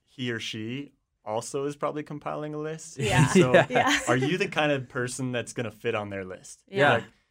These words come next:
Speaker 1: you could find the person that has all the, the, like, characteristics you're looking for,
Speaker 2: Yeah.
Speaker 1: but is that person looking for you?
Speaker 3: Yeah.
Speaker 1: Maybe,
Speaker 2: Mm-hmm.
Speaker 1: maybe not.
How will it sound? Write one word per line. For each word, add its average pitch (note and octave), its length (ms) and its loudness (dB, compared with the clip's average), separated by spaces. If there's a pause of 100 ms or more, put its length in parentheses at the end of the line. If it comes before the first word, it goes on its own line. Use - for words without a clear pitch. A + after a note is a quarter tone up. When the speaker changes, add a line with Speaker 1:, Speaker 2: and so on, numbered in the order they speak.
(180)
Speaker 1:
you D3 140 -6
could D#3+ 200 -4
find B2+ 500 -2
the B2 80 -18
person A#2+ 400 -8
that A#2+ 160 -6
has A2 320 -6 (240)
all A#2+ 380 2
the, A#2+ 200 -8 (220)
the, G#2+ 160 -6
like, G2 460 -6 (180)
characteristics G#2+ 760 -10
you're G#2+ 100 -12
looking G#2 260 -12
for, C3+ 280 -10
Speaker 2:
Yeah. F#3 180 -10 (420)
Speaker 1:
but A2+ 320 -6
is A2+ 180 -14
that A2 240 -4 (160)
person A2 380 -12
looking G#2+ 240 -12
for - 140 -18
you? C#3+ 400 -12 (160)
Speaker 3:
Yeah. A2 220 -2
Speaker 1:
Maybe, F#3+ 160 -4
Speaker 2:
Mm-hmm. F3+ 220 -10
Speaker 1:
maybe A2+ 220 -8
not. G#2 240 -18